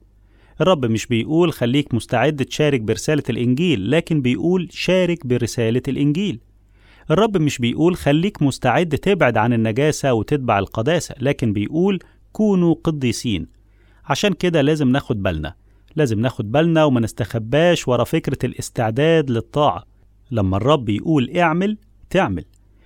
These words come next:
مش بس تسمع، لكن اعمل اللي بيقوله. "أنا حطيت كلمتي فيك، أنا غرستها فيك، أنا حطيت روحي جواك عشان يحركك فتحققها.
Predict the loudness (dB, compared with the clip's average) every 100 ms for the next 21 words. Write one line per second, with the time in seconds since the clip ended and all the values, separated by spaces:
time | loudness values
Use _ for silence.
0 | _ -4 -2 0 -2 0 0 0 0 -4
1 | -2 -2 0 -2 0 0 0 0 -2 0
2 | 0 -2 0 -2 -2 -8 _ _ _ -6
3 | -4 -4 -6 -2 -2 0 -2 2 2 0
4 | -2 -4 -4 -8 -2 0 0 -2 -4 -2
5 | -2 -2 -4 -4 -4 -10 -20 -6 -4 -2
6 | -2 -2 0 -2 0 -2 -2 -4 -2 0
7 | 2 2 2 2 2 2 2 2 0 -2
8 | 2 0 2 -2 -2 -6 -6 -2 -4 -2
9 | -4 -4 -16